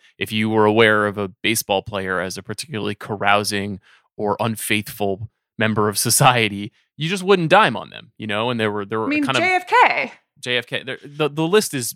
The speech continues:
Speaker 1: is vast for people like this. I think a couple of things happened in the Tiger case that are interesting. One is that, um, I, a person probably, there, there are a, a select few people who have been more famous in the world of sport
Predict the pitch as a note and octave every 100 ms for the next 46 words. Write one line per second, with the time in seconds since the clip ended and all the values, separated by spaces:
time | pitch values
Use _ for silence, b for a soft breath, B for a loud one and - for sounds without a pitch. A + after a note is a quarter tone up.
0 | - A#2 G#2 G#2+ E2+ - - - _ -
1 | A2 A2+ G2 F#2+ - - - C#3 C3+ G#3
2 | F#3+ D3+ G#3 A3 F#3+ D#3 C3 B2 B2 A2
3 | G#2 - G#2+ G2+ - G2 - F#2+ G#2 G#2
4 | - - F2 A2 _ _ _ _ _ A#2+
5 | B2+ D#3+ A3+ D3+ B2 A2+ - _ - A2
6 | G#2+ G2+ G2+ F#2 _ _ _ _ _ -
7 | C3+ - - C3+ - F3+ - D#3 - C3
8 | A#2+ A2 A2+ G#2+ G#2 - - D#3+ C3 D3+
9 | B2+ A#2+ C#3+ B2+ A#2+ B2+ C#3+ C#3+ - A#2
10 | G#2+ G2+ G2 F#2 F#2+ G2 F#2+ - F#2 F2
11 | - G2+ G2+ G2 G2 - - G2 -